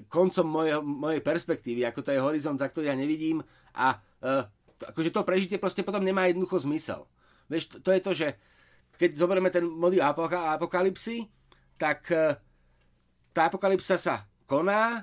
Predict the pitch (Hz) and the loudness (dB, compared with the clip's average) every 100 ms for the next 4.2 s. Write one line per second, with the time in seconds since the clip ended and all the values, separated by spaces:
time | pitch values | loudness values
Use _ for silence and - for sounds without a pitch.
0 | - - - 220 226 196 180 180 - 151 | -12 -16 -8 -4 0 2 2 0 -2 -2
1 | 143 175 175 165 160 175 165 123 147 143 | 0 0 0 0 -2 -2 -6 -4 -4 -2
2 | 165 180 185 185 - _ _ _ - 196 | -2 2 2 2 -2 _ _ _ -6 -4
3 | - 185 - 147 143 170 160 175 170 165 | -2 -4 -2 -6 -4 -4 -4 0 2 2
4 | 170 | 2